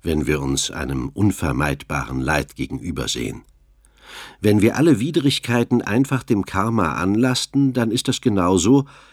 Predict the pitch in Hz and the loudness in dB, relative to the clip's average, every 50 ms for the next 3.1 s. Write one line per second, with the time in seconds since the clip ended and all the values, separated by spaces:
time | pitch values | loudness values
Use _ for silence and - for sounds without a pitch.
0 | _ _ _ - 113 - - 104 110 120 127 117 120 120 117 107 113 - 104 110 | _ _ _ -4 -4 -4 0 2 4 4 4 4 4 4 4 2 2 2 2 0
1 | 98 - - - - 127 123 120 123 95 107 104 92 - 131 139 139 - 104 87 | -2 -2 -6 -4 0 0 2 2 2 0 0 -2 -2 -2 -4 -4 -4 -2 -2 -2
2 | 69 64 - - - - - 65 62 - - - 67 - - - 62 60 - 58 | 0 -2 -4 -8 -10 -10 -10 -10 -10 -10 -10 -12 -10 -10 -10 -8 -8 -8 -8 -8
3 | - | -10